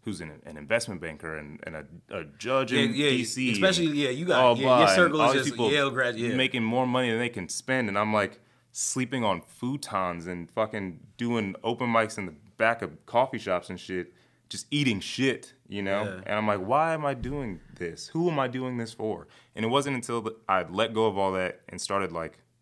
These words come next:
Speaker 1: writing and thinking and living and breathing and eating and sleeping for myself
Speaker 2: Yeah.
Speaker 1: and embracing, like, who I was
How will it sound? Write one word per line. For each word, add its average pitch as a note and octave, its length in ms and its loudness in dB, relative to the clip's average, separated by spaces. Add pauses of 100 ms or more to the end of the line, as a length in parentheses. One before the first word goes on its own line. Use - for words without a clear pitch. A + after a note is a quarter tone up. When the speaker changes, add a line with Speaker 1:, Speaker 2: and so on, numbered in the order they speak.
(640)
Speaker 1:
writing F#2+ 400 0
and E2 140 -10
thinking E2+ 340 -8
and D2+ 180 -12
living E2+ 280 -6
and D#2+ 80 -12
breathing E2+ 220 -6
and E2 60 -10
eating F2+ 200 -6
and D#2+ 80 -10
sleeping E2+ 400 -10
for G2 100 -4
myself G2 480 -4 (180)
Speaker 2:
Yeah. E2 240 -14
Speaker 1:
and F2+ 120 -10
embracing, F2+ 360 -6
like, E2 140 -8
who G2 160 -4
I F#2 60 0
was G2 340 -4